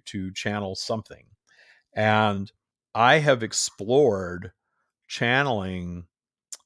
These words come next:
all sorts of things and tapping into guides and ascended masters. And I've never been, uh, a huge believer in angels. Although I will tell you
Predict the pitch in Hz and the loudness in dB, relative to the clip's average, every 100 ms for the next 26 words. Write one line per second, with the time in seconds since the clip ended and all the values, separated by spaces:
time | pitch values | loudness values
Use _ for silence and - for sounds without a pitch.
0 | _ - 131 - 120 127 82 - 71 _ | _ 0 0 0 -6 -6 -12 -16 -18 _
1 | - - _ _ _ _ _ _ 92 95 | -20 -20 _ _ _ _ _ _ -12 -8
2 | 117 107 120 110 113 - 92 92 101 107 | -4 -4 -2 -4 -6 -8 -10 -8 -4 0
3 | 117 120 117 117 104 98 92 - 110 107 | 4 4 2 -4 -10 -12 -12 -12 -12 -10
4 | 92 104 113 - 117 110 110 107 107 101 | -12 -10 -10 -8 -2 0 2 0 -2 -6
5 | 92 90 87 87 _ _ _ 104 104 101 | -10 -10 -12 -14 _ _ _ -4 -4 0
6 | 123 160 165 127 120 113 107 104 98 95 | 0 2 0 0 0 0 -2 -4 -4 -6
7 | 98 95 92 113 110 101 101 98 104 98 | -6 -6 -8 -6 -6 -6 -10 -6 -6 -4
8 | 98 95 95 - 98 87 85 98 104 110 | -4 -2 -4 -8 -12 -14 -12 -10 -6 -6
9 | 120 131 - _ _ _ _ 104 104 185 | -6 -8 -14 _ _ _ _ -4 2 4
10 | 147 110 95 - 175 160 90 87 87 | 4 2 0 -4 -4 -2 -6 -10 -14